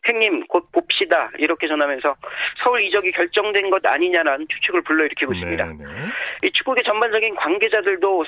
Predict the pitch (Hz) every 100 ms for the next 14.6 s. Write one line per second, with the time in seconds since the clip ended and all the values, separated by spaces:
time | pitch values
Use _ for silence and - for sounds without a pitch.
0 | - 214 208 156 180 180 151 151 - -
1 | 185 190 185 175 170 160 156 170 170 -
2 | - 208 160 156 - - - 156 143 170
3 | 165 160 160 - 185 175 196 226 - -
4 | 165 185 180 156 160 170 147 - 160 165
5 | 165 165 175 156 139 131 139 180 - -
6 | - - - - - 214 220 190 202 208
7 | 208 180 190 208 - 180 - - 143 170
8 | 185 165 139 165 120 - 190 190 180 180
9 | - 185 190 202 190 147 160 175 214 -
10 | 208 180 165 147 151 143 120 _ _ -
11 | 143 160 170 180 185 147 123 117 110 -
12 | - - - - - - 180 196 185 208
13 | 220 - 196 208 208 208 170 165 170 170
14 | 175 180 147 - 175 185